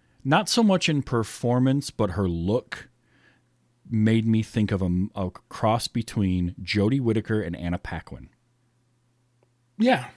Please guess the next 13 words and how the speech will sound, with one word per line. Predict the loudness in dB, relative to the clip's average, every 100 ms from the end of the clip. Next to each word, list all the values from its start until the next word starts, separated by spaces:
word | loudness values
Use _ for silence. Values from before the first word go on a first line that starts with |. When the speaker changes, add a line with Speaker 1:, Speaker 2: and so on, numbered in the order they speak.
| _
Speaker 2:
I | -2
could | 0 -2
see | 0 4
that. | 4 2 -4 -20 _ _ _ _ _
Speaker 1:
Just | -2 2
a |
little | 6 8 6
bit. | 2 -8 -14 _ _ _ -20 _
Um, | 0 0 2 2
Speaker 2:
Mm-hmm. | 2 2 0 -4 -10 -20 -20 -20 _ _ _
Speaker 1:
and, | 0 2 2 2 2 0
uh, | 0 0 -2 -4 -4
and, | -2